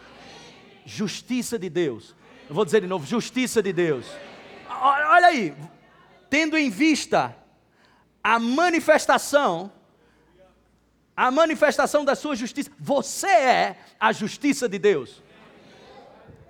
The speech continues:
Romanos capítulo cinco, verso dezessete. Quantos acharam? "Se pela ofensa de um, e por meio de um só,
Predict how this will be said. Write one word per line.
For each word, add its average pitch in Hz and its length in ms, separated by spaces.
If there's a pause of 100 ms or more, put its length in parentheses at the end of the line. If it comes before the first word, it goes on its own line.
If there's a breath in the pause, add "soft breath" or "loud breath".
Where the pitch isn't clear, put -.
(3250 soft breath)
Romanos 170 320
capítulo 170 360
cinco, 170 300
verso 160 240
dezessete. 151 500
Quantos 151 220
acharam? 127 400 (1600 soft breath)
"Se - 160
pela 175 180
ofensa 185 320
de 165 160
um, 160 240 (2250 soft breath)
e 143 80
por 156 180
meio 180 240
de 165 140
um 185 100
só, 127 400